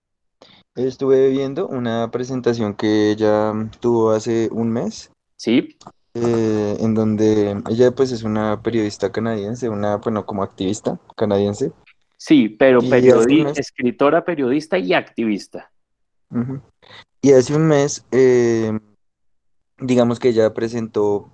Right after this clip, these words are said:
Speaker 1: eh, una conferencia en donde hablaba de la problemática que se está viviendo hoy en día sobre el coronavirus y
Speaker 2: Sí.
Speaker 1: que esto tiene una, mm, digamos que una trascendencia o viene desde una crisis que hubo en el dos mil ocho,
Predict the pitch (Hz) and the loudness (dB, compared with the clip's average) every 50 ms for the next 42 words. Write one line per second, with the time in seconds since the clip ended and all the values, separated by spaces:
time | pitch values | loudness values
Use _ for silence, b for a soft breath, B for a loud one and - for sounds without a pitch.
0 | _ _ - 107 107 107 104 98 101 104 101 98 104 101 107 117 110 107 - 104 | _ _ -14 -10 -10 -8 -8 -8 -8 -8 -6 -8 -8 -6 -6 -8 -8 -6 -6 -6
1 | 101 95 95 92 - 107 110 110 b b b b b b b b _ _ _ _ | -4 -6 -6 -4 -2 -2 -2 -2 b b b b b b b b _ _ _ _
2 | _ _ _ - 107 110 107 107 101 104 104 101 95 101 101 98 98 98 101 98 | _ _ _ -4 -2 -2 -2 -2 -2 -4 -4 0 2 4 6 6 6 4 4 4
3 | 98 95 95 95 95 98 101 104 107 110 110 110 110 107 104 101 101 98 95 92 | 4 4 4 4 4 4 4 2 2 2 2 2 0 0 0 -2 -2 -4 -6 -8
4 | 85 92 101 101 - - 104 101 101 101 98 95 95 - 104 - 101 - - 113 | -6 -6 -6 -4 -2 -2 -2 -2 -2 -4 -10 -10 -10 -10 -4 -4 -4 -4 -4 -10
5 | 120 117 - - 101 98 95 101 104 101 101 101 101 104 104 107 104 107 104 - | -10 -6 0 2 2 2 2 2 0 0 0 0 0 0 0 2 2 2 2 2
6 | 113 110 113 107 107 - 110 104 104 104 101 101 98 95 98 98 107 135 160 - | 0 -2 -2 -4 -2 -2 -2 -2 -2 -2 -4 -6 -6 -6 -6 -6 -8 -6 -6 -8
7 | - _ _ _ _ _ _ _ - - 147 156 - - 107 101 - - - 104 | -10 _ _ _ _ _ _ _ -2 -2 -2 0 2 0 0 0 0 -2 -8 -8
8 | - - 113 110 110 110 107 110 110 110 110 110 110 110 110 110 110 110 110 110 | -4 -4 -2 -2 0 0 0 0 2 0 2 0 0 0 0 0 0 0 0 0
9 | 110 113 110 113 113 117 _ _ - 113 107 104 104 101 - - 110 110 104 104 | 0 -2 -2 -4 -4 -6 _ _ -8 -6 -6 -6 -6 -8 -6 -6 -4 -4 -4 -4
10 | - - 110 107 107 113 110 110 104 107 104 101 101 - - 104 98 98 98 104 | 0 0 0 0 0 -2 -4 -4 -2 -2 -2 -2 -2 -4 -2 0 2 2 0 -2
11 | _ b b b _ _ _ _ _ _ - 110 113 107 107 110 113 113 110 110 | _ b b b _ _ _ _ _ _ -2 -2 0 0 0 0 0 0 0 0
12 | 110 110 113 113 110 113 113 110 107 101 101 101 107 104 104 101 101 101 101 98 | -2 -2 -2 0 0 0 0 0 -2 -4 -6 -4 -2 -2 -2 -2 -4 -6 -6 -6
13 | - 113 110 104 110 107 - - 123 110 101 101 101 101 104 104 101 101 101 101 | -6 -8 -8 -8 -10 -12 -6 -2 0 0 0 0 -2 -2 -4 -4 -4 -4 -4 -4
14 | 98 98 104 110 113 117 113 107 - - 113 113 117 | -4 -4 0 2 4 4 4 2 2 0 -2 -2 -2